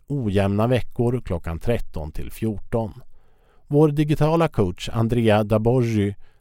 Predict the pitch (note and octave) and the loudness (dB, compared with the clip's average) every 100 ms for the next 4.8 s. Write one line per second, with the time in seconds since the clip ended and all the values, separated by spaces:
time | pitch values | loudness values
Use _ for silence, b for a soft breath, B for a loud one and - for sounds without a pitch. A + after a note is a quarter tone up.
0 | - B2 A#2 G#2+ G2 A#2+ B2 B2 G2+ G2 | -12 0 4 4 4 2 4 4 2 2
1 | A2+ A2 - G2 G2 G#2 G#2+ - A#2+ B2+ | 2 0 0 -2 -2 -2 -4 -4 -4 -4
2 | - A#2+ G#2+ A2+ A#2 A2 F2+ F#2+ - B2 | -2 -2 -2 0 2 2 0 -2 -2 0
3 | F#2+ D#2+ F2+ G2 A2 F#2+ G#2+ - - E2+ | 0 0 -4 -2 0 2 0 -2 -4 -4
4 | E2+ G2+ G2+ F2 F2+ F#2 - A#2 | 0 2 2 0 -6 -6 -4 -4